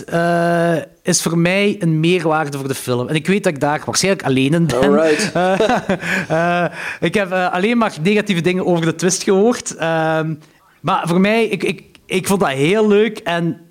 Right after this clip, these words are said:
Speaker 1: als je dat dan een tweede keer kijkt, vallen er dingen meer op hun plaats.
Speaker 2: Ja.
Speaker 1: Ik heb zeker nog niet alles door, ze. <laughs> Dat, dat,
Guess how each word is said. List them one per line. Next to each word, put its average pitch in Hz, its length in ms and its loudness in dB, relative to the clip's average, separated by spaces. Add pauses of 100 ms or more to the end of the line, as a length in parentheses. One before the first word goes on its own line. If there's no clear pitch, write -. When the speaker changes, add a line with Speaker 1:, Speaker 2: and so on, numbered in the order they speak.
(220)
Speaker 1:
als 160 160 -2
je 175 100 0
dat 143 140 0
dan 185 160 2
een 220 100 2
tweede 208 260 2
keer 202 200 -2
kijkt, 208 400 0 (800)
vallen 180 480 0
er 147 120 -2
dingen 175 280 2
meer 160 220 2
op - 100 -4
hun 151 160 2
plaats. 120 560 0 (220)
Speaker 2:
Ja. - 80 -10
Speaker 1:
Ik 135 60 -2
heb 180 100 -2
zeker 196 260 -4
nog 170 180 -2
niet 131 120 0
alles 117 240 0
door, 113 260 0
ze. 123 180 0
<laughs> - 20 -20
Dat, 120 200 -2
dat, 180 180 2